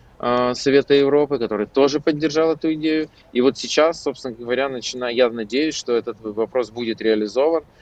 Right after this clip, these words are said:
И до мая месяца, то есть Германия председательствует в Комитете министров до мая,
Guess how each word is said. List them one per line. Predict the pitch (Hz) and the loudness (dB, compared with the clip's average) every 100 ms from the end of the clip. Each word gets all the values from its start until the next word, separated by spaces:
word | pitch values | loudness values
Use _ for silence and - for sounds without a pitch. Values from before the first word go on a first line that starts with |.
| - _ - | -20 _ -6
И | 117 117 113 113 117 117 117 | 0 2 4 4 6 6 4
до | 113 131 | 4 2
мая | 127 127 117 113 | 4 4 4 0
месяца, | 135 160 - 147 139 117 | -4 -6 -8 -4 -4 -2
то | 110 | -6
есть | - 120 | -6 -8
Германия | 107 123 127 117 | -4 -2 -2 -4
председательствует | 104 110 117 113 107 - 110 - | -6 -8 -2 -2 -2 -8 -10 -10
в | |
Комитете | 110 107 110 113 | -14 -14 -12 -10
министров | 110 - 104 | -10 -8 -6
до | 113 | -4
мая, | 107 123 160 | -2 0 -2